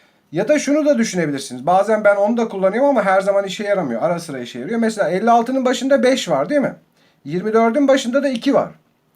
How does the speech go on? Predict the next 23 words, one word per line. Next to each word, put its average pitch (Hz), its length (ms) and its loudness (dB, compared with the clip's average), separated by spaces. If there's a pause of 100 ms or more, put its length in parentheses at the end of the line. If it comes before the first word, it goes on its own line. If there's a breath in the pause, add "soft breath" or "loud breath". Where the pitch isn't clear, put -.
(160)
Şimdi 185 260 -12
beşi 190 340 -2
ikiye 277 340 0
böldüğünüzde 262 580 -2
iki 262 200 -6
defa 170 340 -2
olur. 101 140 -14
Üç 185 180 -12
kere 220 180 -10
iki 220 180 -8
altı 151 380 -2
oluyor. 113 260 -8
Fazla 139 360 -6
geliyor. 98 300 -10
O 202 140 -4
zaman 247 340 0
buradan 202 340 -2
da 226 100 0
tahmin 170 320 -2
edebilirsiniz. 156 600 -6
Yani 190 280 0
ben 208 180 4
bazen 220 440 2